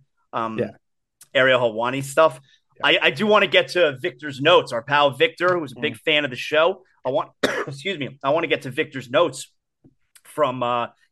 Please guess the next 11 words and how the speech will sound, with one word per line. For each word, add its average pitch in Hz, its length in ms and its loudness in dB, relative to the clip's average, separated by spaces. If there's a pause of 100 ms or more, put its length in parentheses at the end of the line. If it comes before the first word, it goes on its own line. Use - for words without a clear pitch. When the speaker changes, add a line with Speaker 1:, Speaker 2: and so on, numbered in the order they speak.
Speaker 1:
his 139 120 -12
corrections - 880 -6 (160)
from 143 220 -4
last 127 320 -2
week. 147 300 -6
All 117 60 -2
right, 135 300 2
you 123 100 -10
ready 143 180 -2
for 147 120 -8
this? 214 300 -4